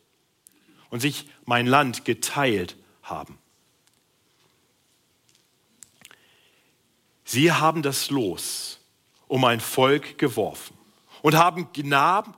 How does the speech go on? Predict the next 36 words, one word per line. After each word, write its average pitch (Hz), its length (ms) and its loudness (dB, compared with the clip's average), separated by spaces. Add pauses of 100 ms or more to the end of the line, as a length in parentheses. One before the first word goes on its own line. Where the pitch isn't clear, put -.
Knaben 175 500 0
für 185 200 -8
eine 135 380 -8
Hure 233 340 0
hingegeben 123 680 -4 (160)
und 156 160 0
Mädchen 214 580 2
für 139 240 0
Wein 175 260 4
verkauft 139 760 -4 (240)
und 139 160 -6
vertrunken. - 680 -6 (1300)
Und 107 100 -8
ihr 160 160 6
aus 107 240 -2 (220)
Tyrus 131 500 -2
und 107 260 -10
Sidon 147 520 2 (320)
und 156 180 4
aus 156 220 2 (180)
allen 233 300 4
Gebieten 202 400 -2
der 180 100 0
Philister, 175 500 2
was 220 160 2
habt 226 160 -8
ihr 247 100 -4
mit 240 140 -4
mir 294 200 2
zu - 180 0
tun? 143 420 -2 (540)
Wollt 285 220 6
ihr 294 60 4
es 277 100 -2
mir 285 200 2
heimzahlen? 294 800 -4